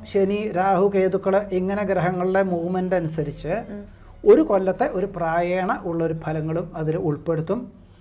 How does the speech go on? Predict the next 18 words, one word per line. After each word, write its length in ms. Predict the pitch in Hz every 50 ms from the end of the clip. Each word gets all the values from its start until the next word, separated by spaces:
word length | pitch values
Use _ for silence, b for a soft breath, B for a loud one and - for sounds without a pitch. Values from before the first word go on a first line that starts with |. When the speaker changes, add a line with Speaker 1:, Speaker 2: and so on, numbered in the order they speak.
| - -
Speaker 2:
ഉം. 100 | - -
Speaker 1:
അതൊരു, 200 | - 160 180 190
ഏ, 460 | 196 190 190 180 175 170 170 175 175 175 170 -
കൃത്യമായിട്ടുള്ള 580 | 160 156 160 208 208 190 190 196 196 196 196 196
ഒരു 140 | 190 196 - -
ഫലപ്രവചന 600 | 185 180 175 175 196 180 185 185 175 180 185 190
രീതി 300 | 180 185 185 185 190 196
അൽ-, 500 | 196 196 196 - 170 170 170 175 196 - - - - - - -
ആണെന്ന് 320 | 139 - 185 208 220 226
പറയാൻ 280 | 220 214 208 202 208 220
വയ്യ. 300 | 214 202 196 214 247 - -
Speaker 2:
ഉം. 160 | 233 208 208 -
Speaker 1:
ഒരാളുടെ 240 | 185 196 196 196 196
ജാതകം 400 | 190 185 175 175 185 190 208 214
നോക്കി 240 | 214 202 202 208 226
പറയുന്ന 360 | 220 214 208 208 202 202 220
സമ്പ്രദായം 560 | 214 214 208 196 196 196 196 190 196 190 175
അല്ല. 360 | 147 143 139 165 190 226 -